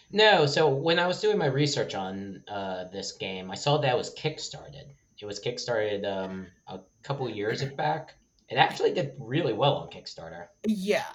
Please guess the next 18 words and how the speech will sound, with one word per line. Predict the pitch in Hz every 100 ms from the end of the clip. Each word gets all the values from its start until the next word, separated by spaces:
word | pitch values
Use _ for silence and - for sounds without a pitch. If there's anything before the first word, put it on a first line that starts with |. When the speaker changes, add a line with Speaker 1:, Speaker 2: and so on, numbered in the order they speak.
| -
Speaker 2:
yeah. | 190 185 123
So, | - 220
Speaker 1:
Which | 208 185
Speaker 2:
so, | - 214 196 - _
and, | 208 214 208
and | 202 208 202
that's | 208 330
kind | - 349
of | 262
what | 196
I |
wanted | 180 170 131
to |
start | - - - 143 131 -
with, | 113 -
I | -
guess. | - -
So, | - - 180 110